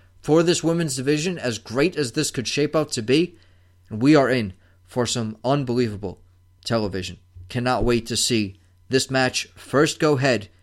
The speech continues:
next week. Another Cruiserweight, Cruiserweight Classic. Cruiserweight Classic. Listen to where my head is at. That's because we will see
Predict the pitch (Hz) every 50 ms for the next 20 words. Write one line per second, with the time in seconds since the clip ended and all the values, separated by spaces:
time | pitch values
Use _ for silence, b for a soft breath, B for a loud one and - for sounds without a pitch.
0 | _ _ _ _ _ _ _ _ _ - 101 107 110 - - - 107 92 - -
1 | - _ _ _ _ _ _ _ - - - - - - _ - - - - -
2 | - _ _ _ _ _ - 190 233 240 202 - - 220 233 220 190 208 208 220
3 | 220 208 202 - - - _ - - - 147 147 143 117 101 101 - - 104 95
4 | 95 92 - 98 - - - - _ _ _ _ _ _ - 131 123 123 110 107
5 | 104 - 113 107 101 98 - - 120 120 - 131 117 117 117 113 117 117 117 107
6 | 110 110 104 98 98 104 98 87 - - 131 139 - - 165 160 - 175 175 165
7 | 147 156 180 185 185 180 170 - - - 233 254 240 170 131 -